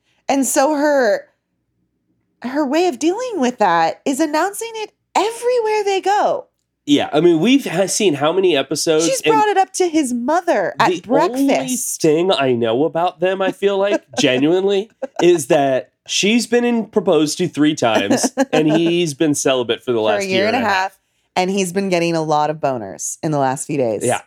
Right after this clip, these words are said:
Speaker 2: all information that, like,
Speaker 1: <laughs>
Speaker 2: we can, let's go a little deeper here.
Speaker 1: Yeah, literally. So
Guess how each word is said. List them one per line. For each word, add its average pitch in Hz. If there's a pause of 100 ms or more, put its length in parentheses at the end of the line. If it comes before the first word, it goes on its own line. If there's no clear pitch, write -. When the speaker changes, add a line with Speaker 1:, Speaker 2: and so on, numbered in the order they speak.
Speaker 2:
all 254
information 156
that, 117
like, 147
Speaker 1:
<laughs> -
Speaker 2:
we 143
can, -
let's 190
go 226
a 214
little 170
deeper 123
here. 95
Speaker 1:
Yeah, 392
literally. 247 (760)
So 269